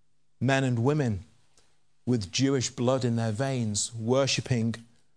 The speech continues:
false gods on the mountaintops.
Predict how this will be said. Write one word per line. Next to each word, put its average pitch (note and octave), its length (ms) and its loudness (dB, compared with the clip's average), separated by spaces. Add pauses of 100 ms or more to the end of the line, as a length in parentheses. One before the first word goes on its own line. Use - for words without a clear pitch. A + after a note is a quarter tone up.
(320)
false - 380 0
gods - 600 -4 (640)
on A2 140 0
the G#2+ 60 -2
mountaintops. G#2+ 960 -4